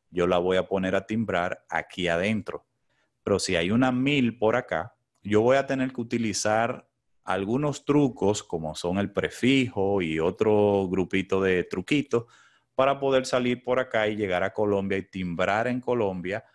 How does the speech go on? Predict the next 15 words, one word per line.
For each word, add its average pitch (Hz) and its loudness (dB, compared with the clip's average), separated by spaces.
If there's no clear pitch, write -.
omitiendo 110 0
la 95 0
que - -8
tengo 87 -6
aquí 87 -6
en 85 -6
República 78 -10
Dominicana. 80 -6
Entonces, 104 -2
siempre 165 0
que 160 0
tengan 123 0
este 123 -4
escenario 101 -2
así, 82 -8